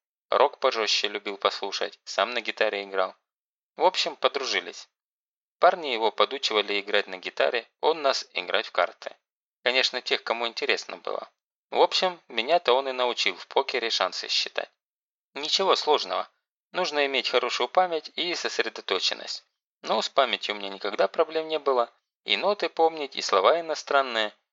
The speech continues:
Всегда у меня трудностей с этим не возникало. А сосредоточенность в музыкальной школе привили. Иначе как можно что-то исполнять, если твой разум где-то бродит? «И сколько же ты выиграла?» – интересуется Сунок.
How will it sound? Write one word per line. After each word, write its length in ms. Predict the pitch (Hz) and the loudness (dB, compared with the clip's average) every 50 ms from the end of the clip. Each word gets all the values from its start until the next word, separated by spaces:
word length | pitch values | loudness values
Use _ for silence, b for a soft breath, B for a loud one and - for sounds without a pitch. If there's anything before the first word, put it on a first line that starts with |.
| _ _ _ | _ _ _
Всегда 340 | - - - 156 - - 156 | -6 -4 -4 0 4 6 6
у 40 | 131 | 6
меня 160 | 110 101 98 | 4 2 0
трудностей 480 | - - 113 107 - 98 95 - - - | 0 -2 -4 -2 -2 -4 -4 -2 -4 -4
с 100 | - - | -2 -2
этим 240 | 98 - - 98 98 | -2 -2 -4 -6 -6
не 80 | 98 | -10
возникало. 640 | 95 95 - - 101 - - - 92 92 - - - _ _ _ _ _ _ _ _ _ _ _ _ - | -10 -10 -8 -8 -8 -2 0 0 0 0 -4 -8 -10 _ _ _ _ _ _ _ _ _ _ _ _ 0
А 240 | - - - - - | 2 4 6 6 4
сосредоточенность 920 | - 170 143 - 151 147 131 131 127 - 156 156 - - 139 135 123 - | 4 0 -2 0 -2 0 2 0 0 0 -2 -4 -4 -2 -2 -2 -2 -2
в 20 | - | -6
музыкальной 480 | 117 110 107 110 - 123 135 143 139 123 | -6 -4 -4 0 2 2 2 2 2 -2
школе 320 | - - - 104 95 101 | -2 2 2 2 2 0
привили. 540 | - - - 98 98 95 92 95 98 92 - _ _ _ _ _ _ _ _ | -2 -2 -2 -2 -2 -2 -6 -8 -10 -12 -12 _ _ _ _ _ _ _ _
Иначе 340 | - 110 120 120 - - 131 | -2 0 0 2 2 0 -2
как 240 | - - 127 - - | 0 0 0 0 2
можно 280 | 113 127 131 107 104 92 | 2 2 2 2 0 -2
что-то 320 | - - 107 - - 104 | 0 -2 -2 0 0 -2
исполнять, 500 | 98 - - - 113 151 180 185 - - | -2 0 0 0 0 2 0 -4 -2 -4
если 200 | 107 101 - 101 | -4 -2 -2 -2
твой 240 | - - 113 104 101 | -2 0 0 2 4
разум 380 | 131 156 143 117 107 98 95 | 4 4 2 2 -2 -4 -2
где-то 240 | 95 107 110 - 107 | -2 -2 0 0 0
бродит? 480 | - - - - - - - - - - _ _ _ _ _ _ _ _ _ _ _ _ _ - | 0 0 -4 -6 -8 -12 -14 -16 -16 -20 _ _ _ _ _ _ _ _ _ _ _ _ _ -6
«И 180 | 175 196 190 151 | -2 0 0 0
сколько 380 | - - - 170 165 - 156 | 2 2 2 2 4 2 2
же 120 | 127 120 113 | 2 2 -2
ты 120 | - 123 | -2 -2
выиграла?» – 640 | 104 107 110 120 127 127 127 135 131 127 123 123 - _ | 0 0 0 0 0 0 2 4 4 4 2 2 -4 _
интересуется 640 | - 110 - 127 120 120 - - 117 113 - 113 110 | -14 -4 -2 0 0 0 0 -2 -2 -2 -2 -2 -2
Сунок. 420 | - - 110 110 110 - - | -2 -2 -2 -4 -6 -6 -10